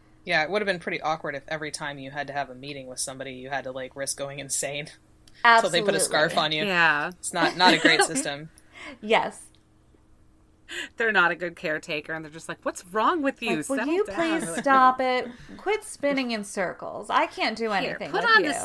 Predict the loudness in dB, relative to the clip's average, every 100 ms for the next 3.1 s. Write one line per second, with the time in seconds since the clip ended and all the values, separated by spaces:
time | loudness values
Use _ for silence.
0 | 0 2 2 -2 -8 -6 -4 -4 -2 -4
1 | -4 -6 -6 -10 -12 -12 -14 -18 0 6
2 | 6 6 6 8 8 8 4 4 0 -8
3 | -20